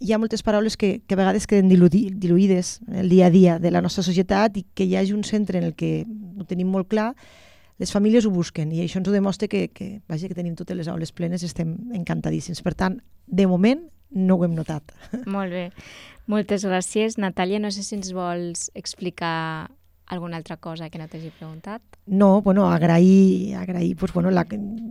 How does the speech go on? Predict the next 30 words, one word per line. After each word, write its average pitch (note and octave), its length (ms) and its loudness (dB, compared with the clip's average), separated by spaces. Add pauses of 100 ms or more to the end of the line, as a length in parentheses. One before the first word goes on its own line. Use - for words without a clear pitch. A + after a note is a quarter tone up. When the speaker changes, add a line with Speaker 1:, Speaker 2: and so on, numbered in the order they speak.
(360)
Speaker 1:
potser G#3 260 -4
públicament, G3+ 600 4
no? A3+ 160 -4
La, F#3 160 -2
la E3+ 160 -4
confiança F#3 680 0
que F#3 160 2
s'ha F3+ 160 -2
depositat F3 480 0
en G3+ 140 0
mi, G3 140 4 (680)
tant F#3 180 -2
per F3+ 160 2
part F3 220 2
de F3+ 100 4
la, F3 380 2
de F3+ 160 -6
l'antiga, F3 560 -2
de F#3 180 -6
l'exdirectora F3 720 0
Antonieta F#3 800 0
com F3+ 260 -4
del E3 380 0
bisbat. F#3 640 -4
És F#3 160 -10
una F3 160 -6
responsabilitat E3+ 720 -6 (160)
molt E3+ 160 -12
gran, C#4 320 -8 (640)
però, G3 300 6